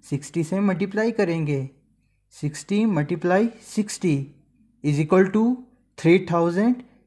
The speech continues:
six hundred। तो एक घंटे में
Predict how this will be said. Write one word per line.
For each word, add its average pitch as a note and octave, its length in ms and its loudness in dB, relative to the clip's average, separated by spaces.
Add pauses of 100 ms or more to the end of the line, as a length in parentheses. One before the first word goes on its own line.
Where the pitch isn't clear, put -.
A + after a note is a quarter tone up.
six B3+ 300 0
hundred। D3+ 440 2 (1200)
तो C3+ 240 -6
एक F#3 260 2
घंटे E3 400 2
में G#3 480 2